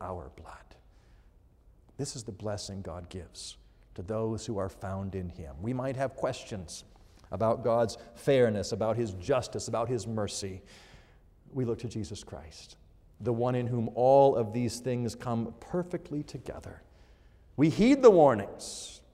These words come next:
heed the warnings of turning away from our sin when God comes in this life to punish us, that we might know the blessing of living not only in this life, but in the life to come with him forever.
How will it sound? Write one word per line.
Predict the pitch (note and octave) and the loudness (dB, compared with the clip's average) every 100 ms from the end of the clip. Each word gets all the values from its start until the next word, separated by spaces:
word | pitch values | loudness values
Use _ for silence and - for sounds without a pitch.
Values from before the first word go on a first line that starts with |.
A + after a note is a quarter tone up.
| - | -4
heed | D3+ G#3+ A3+ | 0 2 6
the | F#3+ | 8
warnings | E3+ F#3+ G3 E3 C3 | 10 10 10 6 6
of | B2+ | 4
turning | - F3+ F3+ | 4 2 6
away | E3 E3 | 6 6
from | D#3 | 2
our | C#3+ | 0
sin | - D3+ | 0 0
when | C#3 | 0
God | C#3 D#3 D3+ | 2 2 2
comes | E3+ E3 C#3 | 0 -2 -2
in | D#3 D3+ | -4 0
this | B2+ G3 - - - | 4 4 2 -6 -4
life | C#3+ D3+ E3 D#3 | 4 6 4 2
to | B2 | -8
punish | - C#3+ C3 A2+ - | -6 -4 -4 -6 -8
us, | G2+ F#2 - - - - - - - - _ _ _ _ - | -8 -8 -10 -10 -14 -20 -20 -20 -20 -20 _ _ _ _ -10
that | |
we | B2 | -6
might | A2 G#2 | -4 -4
know | A2 | -4
the | G#2+ | -6
blessing | G2 F2 E2+ - D#2+ - - - _ _ _ _ - - | -6 -8 -8 -12 -16 -20 -20 -20 _ _ _ _ -10 -4
of | G#2 | -2
living | G#2+ G#2 | 0 -2
not | G2+ E2 | -4 -2
only | F#2+ G#3+ A#3+ | 0 0 0
in | G#2 | -2
this | E2+ - - | -6 -10 -14
life, | - - - - _ _ _ _ _ - - _ | -16 -20 -20 -20 _ _ _ _ _ -20 -20 _
but | G2+ | -10
in | G#2 | -8
the | F#2 | -8
life | F2+ F#2+ | -8 -8
to | - | -10
come | - F#2+ D2 - - _ _ - - - - | -12 -12 -12 -16 -20 _ _ -16 -16 -16 -10
with | G#2 G#2 | -6 -6
him | - F2 | -8 -10
forever. | - - E2 - | -10 -10 -12 -14